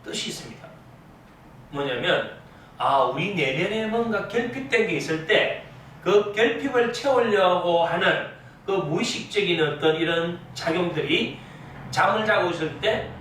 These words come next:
잠재의식이 표출되면서 내가 그래서 가난에 찌든 사람이 갑자기 복권에 당첨된다든지 돈을 줍는 꿈을 꾼다든지 이런 거는 뭐냐면 내 안에 내재되어 있던 그런 억압된 욕구들이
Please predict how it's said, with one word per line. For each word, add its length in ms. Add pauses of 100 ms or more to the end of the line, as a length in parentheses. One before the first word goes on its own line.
잠재의식이 840
표출되면서 1080 (640)
내가 160
그래서 300
가난에 440
찌든 300
사람이 380
갑자기 480
복권에 340
당첨된다든지 1120 (300)
돈을 300
줍는 360
꿈을 300
꾼다든지 460
이런 180
거는 160
뭐냐면 560 (400)
내 140
안에 300
내재되어 500
있던 200
그런 240
억압된 680 (520)
욕구들이 880